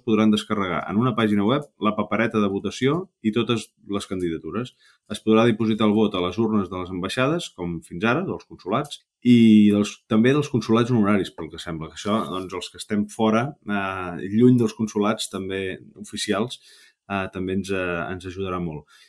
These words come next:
I, a més a més, ampliaran els seus horaris de matí i tarda, que abans només es podia votar en una franja de temps determinada. Es podrà utilitzar la balisa diplomàtica per fer arribar el vot a temps i, en quant als terminis, el vot en urna serà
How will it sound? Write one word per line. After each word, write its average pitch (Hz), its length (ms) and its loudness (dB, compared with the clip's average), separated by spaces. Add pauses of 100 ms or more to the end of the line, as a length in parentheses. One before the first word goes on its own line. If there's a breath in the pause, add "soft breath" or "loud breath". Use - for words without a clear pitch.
(120 soft breath)
I, 104 100 0
a 101 60 6
més 110 140 4
a - 20 4
més, 113 160 4
ampliaran 110 460 4
els 101 100 0
seus 107 160 0
horaris 110 500 2
de 104 140 0
matí 95 300 -2 (100)
i 90 80 -8
tarda, 76 320 -10
que 78 140 -20
abans 87 180 -14
només 101 240 -2
es - 80 -20
podia 95 240 -6
votar 95 300 -4 (120)
en 95 200 -12
una 95 100 -10
franja 95 340 -12
de 90 120 -6
temps 90 180 -18
determinada. 85 600 -14 (520 soft breath)
Es 104 140 -6
podrà 113 240 4
utilitzar 110 480 2
la 95 100 2
balisa 104 320 2
diplomàtica 101 640 0
per 82 160 -12
fer 101 140 -8
arribar 95 180 -4
el 92 80 -4
vot 95 140 -4
a - 20 -14
temps 180 320 -2 (420 soft breath)
i, 110 200 6
en 104 100 6
quant 107 160 4
als 104 160 -2
terminis, 123 560 4
el 104 160 2
vot 131 240 2
en 113 160 0
urna 131 320 2
serà 110 320 2